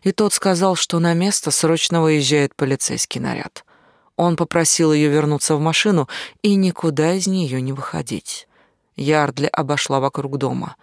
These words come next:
Она больше не видела ни неизвестного, ни Ортиса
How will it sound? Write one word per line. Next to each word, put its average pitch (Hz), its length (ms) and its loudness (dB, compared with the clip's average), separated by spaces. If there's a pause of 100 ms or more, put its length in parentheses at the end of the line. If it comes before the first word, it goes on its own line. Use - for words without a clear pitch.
(280)
Она 185 240 2
больше 202 360 2
не 208 160 4
видела 143 460 2 (260)
ни 196 140 4
неизвестного, 170 960 2 (120)
ни 180 140 0
Ортиса 139 600 -2